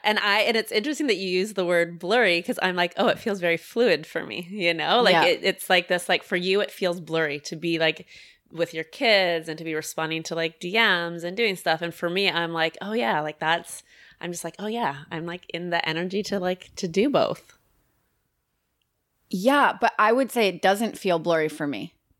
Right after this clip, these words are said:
Speaker 1: No, I'm saying it would f-, feel blurry if you were operating the way I was operating.
Speaker 2: Oh, yeah. A-,
Speaker 1: And,
Speaker 2: and
Speaker 1: and for me, it's not blurry. It's, like, fluid. It feels good.
Speaker 2: Right. Sorry, I wasn't saying blurry is, like,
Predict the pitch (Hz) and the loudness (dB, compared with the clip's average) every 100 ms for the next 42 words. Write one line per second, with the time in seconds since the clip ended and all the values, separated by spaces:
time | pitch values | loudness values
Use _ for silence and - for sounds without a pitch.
0 | - - - 202 220 214 196 202 196 208 | -20 -14 -2 2 4 4 4 2 0 0
1 | 190 185 - 202 - - 208 190 175 175 | 0 -2 -2 -2 -2 0 2 2 0 2
2 | 170 202 247 175 180 180 185 170 175 165 | 2 2 0 -2 -2 0 2 2 0 0
3 | 160 170 165 160 156 151 - 147 139 113 | -2 -2 -4 -2 -2 -2 -2 0 0 -2
4 | 151 - 156 - 95 92 156 240 247 233 | -4 -2 -2 -2 -2 -2 0 2 4 4
5 | 214 202 - - 247 262 262 220 190 208 | 4 2 2 0 2 2 4 2 2 2
6 | 190 190 165 180 160 165 190 175 156 170 | 4 2 2 2 0 2 4 4 2 -2
7 | 160 - 202 160 - 175 165 156 143 165 | -6 -2 0 0 -2 -4 -4 -6 -2 2
8 | 180 190 208 156 147 - - - 285 247 | 2 4 4 2 -2 -12 -12 -4 2 2
9 | 202 233 262 277 294 262 277 247 226 208 | 4 2 2 2 0 0 0 0 2 0
10 | - - 196 214 214 196 185 175 180 165 | 0 0 4 4 4 4 2 2 2 2
11 | - | 0